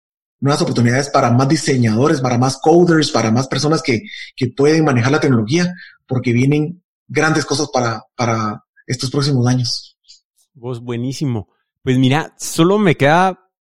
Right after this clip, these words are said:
Speaker 2: primero, eh, agradecerte. Segundo, preguntarte, o sea, ¿hay algo que quisieras compartir que no, no toqué? Eh, algo de lo que vivimos allá en Vista Hermosa,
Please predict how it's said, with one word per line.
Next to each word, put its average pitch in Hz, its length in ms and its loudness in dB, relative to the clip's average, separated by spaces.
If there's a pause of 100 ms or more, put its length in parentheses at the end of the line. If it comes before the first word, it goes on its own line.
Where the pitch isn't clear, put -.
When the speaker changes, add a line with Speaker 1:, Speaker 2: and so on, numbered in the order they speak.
(220)
Speaker 2:
primero, 170 840 6
eh, 117 380 4
agradecerte. 123 840 2
Segundo, 175 500 4
preguntarte, 196 500 4
o 131 40 2
sea, 151 140 4
¿hay 175 120 6
algo 220 340 4
que 156 240 -2
quisieras 175 760 0
compartir 151 640 2
que 165 100 0
no, 160 300 4
no 165 200 2
toqué? 196 640 -2
Eh, 120 340 -2
algo 160 320 2
de 147 80 4
lo 123 140 2
que 127 140 0
vivimos 127 440 2
allá 117 160 0
en 151 80 2
Vista 156 260 0
Hermosa, 135 480 -2